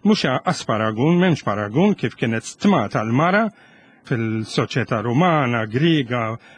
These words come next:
Pagana, x'inhi, u għadna sal-lum, jiġifieri għandna soċjetajiet naraw kemm x'valur għandha l-mara, jiġifieri ma noħodux la mmorru ħafna lil hinn, nuqqas naqtaw qalbna li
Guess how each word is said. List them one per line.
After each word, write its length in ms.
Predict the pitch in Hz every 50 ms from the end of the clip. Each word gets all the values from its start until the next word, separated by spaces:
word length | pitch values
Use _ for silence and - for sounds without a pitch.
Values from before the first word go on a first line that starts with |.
| _ -
Pagana, 500 | 113 117 117 131 170 170 151 131 117 110
x'inhi, 480 | 107 - - 135 135 170 190 196 151 104 - _ _ _ _ _ _ _ _ - -
u 140 | 110 107 107
għadna 300 | 104 107 120 113 117 113
sal-lum, 560 | - - 160 160 170 196 196 156 117 107 107 117
jiġifieri 400 | 101 104 110 107 117 113 120 127
għandna 300 | 135 123 104 107 104 -
soċjetajiet 720 | - 165 151 - - 123 110 - 120 117 117 120 123 -
naraw 320 | 117 120 139 160 156 120 104 -
kemm 240 | - 117 107 101 95 - _ - - - _ _
x'valur 560 | - - - 110 123 117 110 117 120 113 113
għandha 320 | 110 110 107 107 101 110
l-mara, 320 | 110 104 110 131 143 165 160
jiġifieri 300 | 151 143 165 156 151 156
ma 120 | 156 151 151
noħodux 500 | 143 156 147 131 135 175 170 - - - _ _ - _ _ _ _ -
la 160 | 131 180 185
mmorru 360 | 180 156 143 139 135 127 131 120
ħafna 360 | - 131 123 - - 127 127 123
lil 180 | 120 127 120 117
hinn, 200 | 110 101 101 113
nuqqas 460 | 131 160 - - 120 117 113 - - - _ _ - - _ _ -
naqtaw 380 | 120 113 - - - 175 175 170
qalbna 460 | - 135 147 156 151 170 175 190 196 165 127
li 280 | 139 147 160 170 170